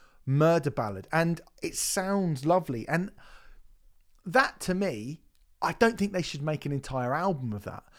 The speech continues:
But that to me is now where I go, "Okay, I think there's definitely something for you to mine here,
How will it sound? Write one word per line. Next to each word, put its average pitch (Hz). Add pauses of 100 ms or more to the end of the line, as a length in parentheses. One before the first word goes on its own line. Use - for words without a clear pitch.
(240)
But -
that 226
to 170
me 143
is 117
now 147
where 117
I 120
go, 113
"Okay, 151 (340)
I 165
think 151
there's 131
definitely 123
something 120
for 117
you 117
to -
mine 110
here, 95